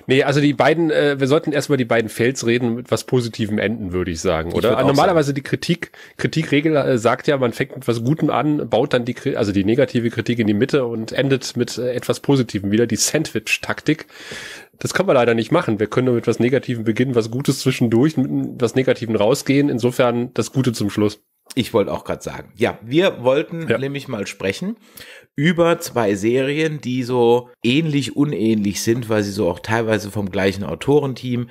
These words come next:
Speaker 2: gemacht wurden, wie Serien, die wir mögen. Da gibt es zum Beispiel zum einen eine Serie, die seit zweitausendachtzehn in der Planung war und dann letztes Jahr gestartet ist auf Netflix, nämlich Space Force.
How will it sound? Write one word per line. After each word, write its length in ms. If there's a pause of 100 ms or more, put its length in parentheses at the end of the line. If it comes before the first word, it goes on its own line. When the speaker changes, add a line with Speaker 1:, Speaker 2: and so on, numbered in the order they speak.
(160)
Speaker 2:
gemacht 400
wurden, 540
wie 240
Serien, 560
die 180
wir 180
mögen. 720 (360)
Da 120
gibt 220
es 140
zum 200
Beispiel 520
zum 180
einen 420
eine 280
Serie, 400
die 180
seit 260
zweitausendachtzehn 1200
in 100
der 100
Planung 480
war 220
und 160
dann 120
letztes 480
Jahr 180
gestartet 600
ist 180
auf 220
Netflix, 560
nämlich 460
Space 520
Force. 640